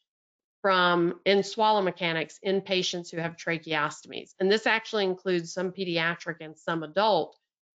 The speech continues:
but, and that's why you see s-, things like latch and suck for infants, but you can see more anterior spillage, you can have chewing issues, you can have, um,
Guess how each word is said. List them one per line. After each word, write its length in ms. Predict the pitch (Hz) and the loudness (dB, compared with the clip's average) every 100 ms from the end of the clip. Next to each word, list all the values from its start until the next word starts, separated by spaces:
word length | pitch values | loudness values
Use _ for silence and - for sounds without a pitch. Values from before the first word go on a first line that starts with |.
| _ 202 | _ 0
but, 120 | 180 | 2
and 120 | 180 | 2
that's 180 | 190 - | 0 0
why 120 | 180 | 0
you 100 | 160 | 0
see 180 | - 160 | -4 -14
s-, 140 | 160 - - | -16 -14 -8
things 200 | 160 160 | -8 -6
like 180 | 139 - | -8 -4
latch 480 | 160 156 156 - | -2 0 -2 -6
and 160 | 165 160 | -16 -14
suck 340 | - 160 - | -4 -4 -4
for 140 | - 160 | -6 0
infants, 500 | 190 - 170 - - _ _ _ _ | 0 0 -4 -4 -10 _ _ _ _
but 120 | 196 | 2
you 140 | 202 196 | 2 4
can 140 | 185 | 2
see 200 | 185 214 | 2 2
more 220 | 202 190 | 4 4
anterior 580 | 175 170 170 185 175 156 | 4 2 0 -2 0 0
spillage, 720 | 160 - 233 226 220 196 - | -2 -4 0 4 4 2 -2
you 80 | 175 | -6
can 120 | 165 | -6
have 180 | 156 151 | -10 -8
chewing 440 | - 233 214 196 | -4 0 4 4
issues, 720 | 185 185 - 180 180 170 170 - _ _ _ | 2 0 0 2 4 2 -2 -8 _ _ _
you 140 | 185 | -2
can 100 | 185 | 2
have, 260 | 175 165 170 _ - | 2 0 -4 _ 0
um, 260 | 170 - | 0 -2